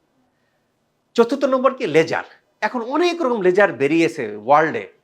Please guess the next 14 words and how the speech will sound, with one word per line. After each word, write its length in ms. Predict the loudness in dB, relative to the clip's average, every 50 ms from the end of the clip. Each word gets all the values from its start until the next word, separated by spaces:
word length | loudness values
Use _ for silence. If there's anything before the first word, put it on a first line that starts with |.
| _ _ _ _ _ _ _
মানুষের 440 | -6 -4 -4 -4 -4 -6 -6 -6 -6
চাহিদার 320 | -8 -6 -6 -4 -6 -6 -6
সাথে 240 | -8 -10 -10 -10
মিল 220 | -8 -6 -6 -6 -4
রেখে 360 | -6 -6 -6 -8 -12 -12 -12 _ -14
পিকো 260 | -14 -12 -6 -6 -4
লেজার, 440 | -4 -4 -2 0 2 2 2 2 -2
সিও 260 | -6 -10 -10 -10 -10
টু 120 | -10 -10 -12
লেজার, 360 | -12 -10 -6 -4 -4 -4 -4 -8 _ _ -20 -8 0
এগুলো 300 | 0 2 2 2 -2 -2 -4 -8 -14 _ -2
এবং 240 | 0 0 0 -4 -6 _ _ _ _ _ _ _ _ _ _ _ _ _ 2
এর 240 | 4 4 4 4 2
মাধ্যমে 380 | -2 -2 -2 -2 -2 -2 -4